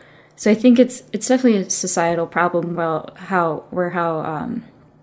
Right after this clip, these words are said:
boys in the classroom are told to move the,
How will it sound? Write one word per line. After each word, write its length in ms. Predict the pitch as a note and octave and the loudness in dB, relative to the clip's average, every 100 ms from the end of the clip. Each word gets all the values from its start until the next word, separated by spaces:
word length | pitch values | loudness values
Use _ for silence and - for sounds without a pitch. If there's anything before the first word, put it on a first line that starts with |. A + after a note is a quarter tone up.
| _ _ _ - _ _ _ - | _ _ _ -20 _ _ _ -6
boys 500 | F#3+ F3+ F3+ F3+ - | 2 6 6 4 0
in 80 | F#3+ | -2
the 80 | |
classroom 560 | F3+ F#3 E3+ E3+ F#3 F#3 | 0 0 0 0 0 2
are 100 | F3+ | 0
told 340 | F3 F#3 F3 F3 | 0 0 -2 0
to 80 | |
move 380 | F#3 F3+ E3+ F3 - | -2 0 -2 -6 -4
the, 160 | F#3 | -2